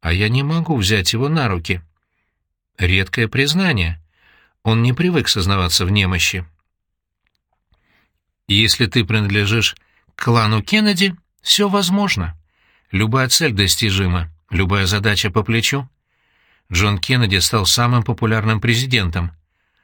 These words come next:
Роберт, министр юстиции, вторым по значению человеком в стране. Младший брат Эдвард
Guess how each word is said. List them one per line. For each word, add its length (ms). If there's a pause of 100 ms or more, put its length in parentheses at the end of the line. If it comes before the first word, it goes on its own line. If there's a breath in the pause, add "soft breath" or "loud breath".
(180)
Роберт, 680 (200)
министр 460
юстиции, 760 (340 soft breath)
вторым 400
по 120
значению 520
человеком 540
в 80
стране. 480 (640)
Младший 500
брат 320
Эдвард 520